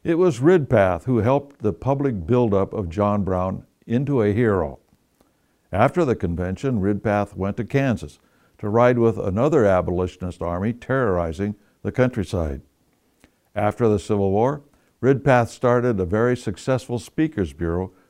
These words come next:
to propagandize the people. Some of his speakers were vastly entertaining, but within the stable of speakers were men and women who were leaders in the socialist agenda.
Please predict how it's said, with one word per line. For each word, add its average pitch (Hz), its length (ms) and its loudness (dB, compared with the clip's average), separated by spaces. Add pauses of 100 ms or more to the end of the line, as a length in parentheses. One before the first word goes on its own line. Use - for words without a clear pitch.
to 113 80 -6
propagandize 110 1040 0
the 104 100 -4
people. 123 420 -8 (600)
Some 113 220 -2
of 123 100 2
his 107 140 2
speakers 127 500 -2
were 98 120 0
vastly 101 640 0
entertaining, 92 560 -4 (540)
but 139 100 2
within 175 320 4
the 175 100 0
stable 113 440 2
of 90 100 -2
speakers 110 680 -4
were 90 120 -4
men 113 200 -2
and 101 160 0
women 113 260 0
who 98 120 -2
were 95 180 0
leaders 104 580 0
in 113 180 -2
the 123 120 -2
socialist 90 680 -6
agenda. 85 540 -2